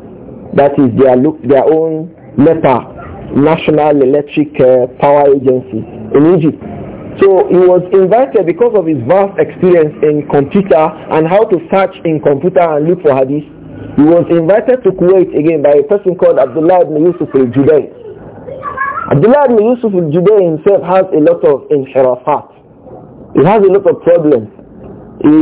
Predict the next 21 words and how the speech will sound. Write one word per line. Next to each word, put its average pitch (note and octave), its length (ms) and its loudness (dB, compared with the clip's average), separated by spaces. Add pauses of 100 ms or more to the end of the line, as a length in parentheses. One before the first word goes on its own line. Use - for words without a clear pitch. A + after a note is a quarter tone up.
(160)
says, G3 240 4
for D#3 120 4
example, D3 480 0
that B2+ 240 0
it C3+ 120 -6
is C3 120 -6
permissible D#3+ 520 0
that B2+ 160 0
men C3 400 -2
can A2+ 280 -4
sing, C3+ 240 2
women C#3 320 2
can A2 280 -6
sing, B2 240 2
you A#2 80 -6
can A#2 200 0
listen C#3+ 320 -2
to A2+ 80 0
music. B2 360 -2 (560)
Ibn E3 200 4 (120)
Juday. A#2 280 2